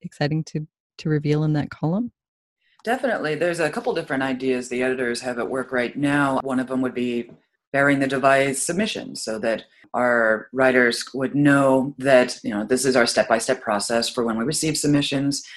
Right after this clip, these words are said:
Speaker 2: how we review them, how they move towards, um, move into the maybe category or the yes category, how the editors come to developmental edits if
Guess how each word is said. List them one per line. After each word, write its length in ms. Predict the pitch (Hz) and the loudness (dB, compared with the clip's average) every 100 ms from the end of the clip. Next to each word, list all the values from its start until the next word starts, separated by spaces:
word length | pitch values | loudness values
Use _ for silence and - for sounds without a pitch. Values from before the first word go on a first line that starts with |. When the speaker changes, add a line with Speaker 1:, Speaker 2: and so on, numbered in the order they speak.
| - - - | -20 -12 0
Speaker 2:
how 140 | 143 | 2
we 80 | 139 | 4
review 460 | 135 131 202 208 | 4 2 4 6
them, 260 | 185 185 180 | 8 8 6
how 280 | 156 135 131 | 4 6 8
they 260 | 127 127 | 8 6
move 500 | 127 143 143 135 127 - | 6 8 8 6 0 -6
towards, 680 | - 139 131 123 - - - - | 0 4 6 4 0 -8 -12 -20
um, 200 | 117 113 | -12 -2
move 160 | 147 151 | 0 4
into 680 | 131 139 - 123 120 117 107 | 4 4 0 0 0 0 0
the 60 | 113 | 0
maybe 680 | 147 170 180 180 175 170 165 _ _ _ _ - | 2 4 6 6 6 2 -6 _ _ _ _ 0
category 560 | 180 170 160 165 165 | 2 4 4 6 6
or 120 | 156 | 6
the 100 | 123 | 4
yes 280 | 120 156 160 | 4 4 4
category, 580 | - 151 147 147 147 147 | 2 2 2 2 2 2
how 340 | 127 127 127 | 4 6 6
the 360 | 120 123 113 113 _ _ _ | 4 2 0 -4 _ _ _
editors 420 | 139 143 135 127 123 | 2 4 6 4 2
come 340 | - 127 127 | 0 6 6
to 640 | 123 123 123 120 110 107 104 | 4 0 0 0 0 -2 -4
developmental 760 | 117 123 120 - 123 113 107 - | 0 4 4 2 0 0 -2 0
edits 420 | 127 156 175 - - | 0 0 -2 -8 -2
if 280 | 143 147 | 0 0